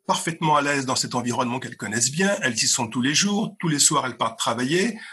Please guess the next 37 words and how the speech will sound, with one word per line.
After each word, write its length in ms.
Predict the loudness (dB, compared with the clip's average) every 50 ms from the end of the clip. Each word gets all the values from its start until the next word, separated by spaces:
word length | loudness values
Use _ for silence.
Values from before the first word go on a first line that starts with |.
| -18 -14 _
tous 100 | -2 -2
les 120 | 0 2
matins 280 | 2 0 0 0 0 2
elles 120 | 2 2
rentrent 280 | 0 0 -2 -2 0 -2
se 100 | -2 0
reposer, 580 | -2 -2 -4 -4 -2 0 2 2 2 2 2
donc 360 | 2 0 0 0 -2 -4 -8 -14 -16 -20 -20 _ _ -20 -20 _ -8
elles 160 | -4 -2 0
ne 80 | 0 0
branchent 380 | 0 0 0 2 2 2 2
le 60 | 2
sonar 380 | 2 2 4 4 4 2 2 2
que 60 | -2
quand 220 | -6 -6 -6 -4 0
elles 100 | 2 2
sont 160 | 2 2 2
un 40 | 0
peu 180 | -2 -6 -6
plus 140 | -4 -2 0
loin, 340 | 0 2 4 4 2 2 0 -4 -10 -16 -18 -20 -20 _
au 220 | -18 -12 -12 -12 -8
cas 240 | -2 0 0 0 2
où 180 | 0 0 0
des 140 | 0 0 0
branches 400 | 2 2 2 2 2 2 2 0
auraient, 180 | 0 -2 0 2
euh, 880 | 2 4 4 4 4 4 2 2 0 -2 -6 -6 -8 -10 -10 -2 2
changé 380 | 4 4 4 4 2 2 2 0
de 80 | 0
disposition 640 | 0 0 0 0 0 0 0 2 4 4 4 4 2
avec 260 | 2 0 -2 -6 -4
le 80 | -4 -4
vent 300 | 0 2 2 2 2 0
ou 160 | 0 0 0
seraient 200 | 0 0 0 0
tombées. 320 | -2 -2 0 0 -2 -2